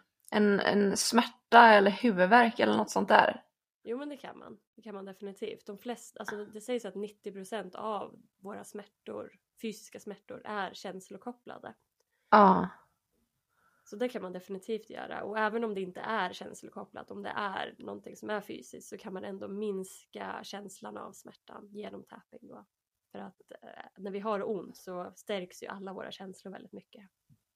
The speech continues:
Speaker 1: Mm.
Speaker 2: Men man kan
Speaker 1: Mm.
Speaker 2: inte liksom laga ett brutet ben eller, <laughs> eller så.
Speaker 1: Nej. <laughs> Nej, nej, det förstår jag. Men, ehm, alltså det här är ju så himla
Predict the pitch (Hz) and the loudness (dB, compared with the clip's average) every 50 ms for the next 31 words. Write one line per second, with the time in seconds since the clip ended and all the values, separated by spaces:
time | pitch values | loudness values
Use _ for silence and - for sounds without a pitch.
0 | _ _ _ _ _ _ _ _ - - - - 247 247 240 220 208 196 185 180 | _ _ _ _ _ _ _ _ -10 0 6 8 10 12 12 12 12 10 6 4
1 | 185 185 - _ _ _ _ _ _ _ _ _ _ _ _ _ _ _ _ _ | 0 -4 -8 _ _ _ _ _ _ _ _ _ _ _ _ _ _ _ _ _
2 | _ _ _ _ _ _ - - 233 233 226 214 202 190 185 - 254 247 247 - | _ _ _ _ _ _ -2 4 8 8 10 10 8 6 4 2 0 -2 -2 -4
3 | 247 233 220 208 196 - 196 196 - 202 202 185 185 185 190 202 _ - 202 196 | -6 -6 -6 -6 -6 -6 -8 -6 -6 -4 -4 -4 -4 -6 -10 -14 _ -10 -10 -10
4 | 190 - 196 190 _ - 226 208 190 185 190 - - 202 - - 214 208 220 247 | -8 -10 -14 -14 _ -6 -4 -4 -4 -4 -6 -6 -8 -10 -12 -12 -12 -10 -10 -10
5 | 254 247 - - - 196 190 190 202 - 214 - 294 254 247 240 226 240 214 - | -10 -10 -14 -14 -12 -12 -10 -10 -10 -10 -4 2 6 10 12 12 12 12 12 10
6 | - - 208 208 - - - - 196 - - - - - - - - - - - | 4 2 0 0 0 -4 -10 -12 -14 -12 -14 -18 -18 -18 -18 -20 -20 -18 -20 -20
7 | - _ - 240 240 240 233 233 233 233 226 214 226 226 214 220 214 214 208 214 | -12 _ 4 8 8 10 10 10 10 8 6 6 6 6 6 6 4 4 2 -2
8 | - - 214 - - 185 - - - - 202 214 220 220 214 208 214 214 214 214 | -2 -8 -10 -2 0 2 2 2 2 0 2 4 6 6 6 6 6 6 6 8
9 | 208 208 208 208 208 - - - - - 226 226 233 233 240 240 254 254 240 220 | 6 6 4 0 -2 -4 -6 -6 -2 -2 -2 0 6 6 6 8 8 6 4 4
10 | 214 - - - 226 214 214 - 269 254 208 185 196 - 196 196 196 190 196 190 | 2 2 0 0 0 -2 0 0 0 2 2 2 2 2 0 0 0 0 -2 -4
11 | - | -6